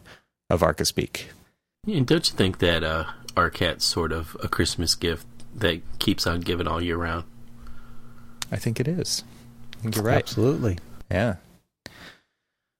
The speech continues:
Speaker 1: Oh, man, what to choose? What to choose? What to choose for my third gift? There's so many good things here. This one, this gift is something that we've got here in the house, and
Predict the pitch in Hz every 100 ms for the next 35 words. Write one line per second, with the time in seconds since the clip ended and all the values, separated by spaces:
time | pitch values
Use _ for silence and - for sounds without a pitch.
0 | _ 117 107 92 92 85 90 127 117 -
1 | 101 85 80 123 - 135 - 101 90 82
2 | 78 - 113 113 - - - 156 156 147
3 | - - 135 131 123 - - 120 117 104
4 | 101 85 85 - - - - - - -
5 | 127 110 104 - 87 87 - 82 87 -
6 | - - - _ _ - 117 151 - 127
7 | 95 87 92 - - - _ - 123 -
8 | 110 98 - 101 - 101 95 92 87 85
9 | 80 - - - - - _ _ - -
10 | 92 98 95 92 82 76 - 87 82 78
11 | 78 80 76 76 - - - 85 80